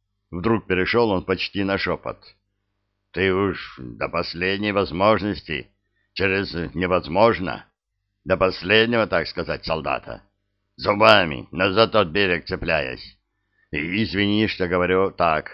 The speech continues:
ш-, но именно до последнего. Объяви это моим приказом».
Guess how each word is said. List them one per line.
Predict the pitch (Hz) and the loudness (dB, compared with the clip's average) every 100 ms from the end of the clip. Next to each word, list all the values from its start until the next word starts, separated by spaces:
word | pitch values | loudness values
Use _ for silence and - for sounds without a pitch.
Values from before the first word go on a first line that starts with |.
| - | -14
ш-, | - - | -16 -4
но | 98 104 92 80 | 2 4 4 2
именно | 92 104 101 101 104 104 85 90 | 0 0 2 2 4 4 2 0
до | 82 | -2
последнего. | 95 98 76 82 76 82 80 73 _ _ _ _ _ _ - | -4 -6 -4 -4 -2 -2 -2 -2 _ _ _ _ _ _ -4
Объяви | 76 95 107 120 110 | 0 2 2 4 4
это | 90 80 | 2 0
моим | 82 80 73 | -2 -2 -2
приказом». | 85 87 85 69 62 55 | -2 0 0 0 -6 -12